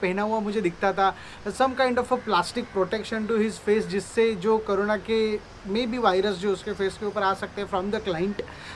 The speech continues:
तो उससे बचने के लिए जो भी doctors लोग हैं वो ये पहनते हैं। Usually हम लोग क्या करते हैं, जब भी कोई जगह पे हमको जाना है, मतलब कोई public place के ऊपर जाता है, तो हम लोग एक normal सा अपना mask पहनते हैं और निकल जाते हैं।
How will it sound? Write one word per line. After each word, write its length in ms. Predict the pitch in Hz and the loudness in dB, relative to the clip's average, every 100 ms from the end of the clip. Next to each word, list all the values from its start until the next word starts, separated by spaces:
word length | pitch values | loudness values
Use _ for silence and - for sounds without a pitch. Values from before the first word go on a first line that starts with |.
| - | -6
तो 80 | - 220 | 0 0
उससे 180 | - 247 | 4 4
बचने 320 | 233 226 233 | 2 0 -4
के 100 | 220 | 0
लिए 220 | 240 233 - - - | 4 4 2 -8 0
जो 120 | 196 | 2
भी 100 | 202 | 4
doctors 440 | 220 190 226 226 220 | 4 4 4 0 2
लोग 160 | 220 | 2
हैं 60 | 220 | 4
वो 180 | 208 214 | 2 2
ये 220 | 170 202 214 | 4 4 6
पहनते 320 | 185 180 208 | 2 2 2
हैं। 240 | 185 196 - - - - - - - | 2 2 -6 -18 -18 -18 -20 -18 0
Usually 340 | 220 254 302 302 | 2 4 6 6
हम 120 | 277 | 6
लोग 160 | 277 - | 6 8
क्या 160 | 226 | 8
करते 280 | 220 208 180 | 8 4 4
हैं, 180 | 202 202 | 4 4
जब 120 | 208 233 | 4 2
भी 80 | 240 226 | 2 8
कोई 200 | 233 214 | 8 8
जगह 260 | 202 202 | 6 8
पे 100 | 214 | 6
हमको 280 | 208 196 214 | 4 4 4
जाना 300 | 175 165 185 | 6 6 4
है, 80 | 180 | 4
मतलब 260 | 165 180 | 2 2
कोई 140 | 185 185 | 4 2
public 320 | 175 160 185 | 2 -2 -4
place 180 | 220 190 202 | 0 0 2
के 60 | |
ऊपर 180 | 185 196 | 2 2
जाता 220 | 175 180 | 2 2
है, 100 | 202 | 0
तो 120 | 208 | 0
हम 160 | 240 240 | 2 4
लोग 100 | 262 | 4
एक 180 | 247 220 | 2 0
normal 300 | 185 180 196 | -2 -2 0
सा 100 | 220 | 0
अपना 200 | 214 208 | 0 -2
mask 400 | 165 175 - - | 0 -2 -2 -2
पहनते 260 | 214 208 | 0 4
हैं 60 | 233 | 4
और 100 | 226 | 6
निकल 280 | 196 202 196 | 4 4 4
जाते 240 | 170 185 | 4 6
हैं। 180 | 175 | 6